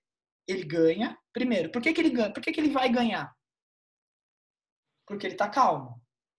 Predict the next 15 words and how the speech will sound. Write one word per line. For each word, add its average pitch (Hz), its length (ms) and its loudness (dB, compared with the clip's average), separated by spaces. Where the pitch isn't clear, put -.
Primeiro 185 300 -6
ponto. 196 420 -4
O 220 220 -4
como 349 420 6
ele 262 140 8
vai 233 180 6
ganhar? 214 480 2
Quando 226 580 2
ele 254 300 2
estiver 233 760 0
sem 285 360 -2
pular, 240 520 4
vamos 175 300 -6
dizer 180 260 -2
assim. 160 400 -6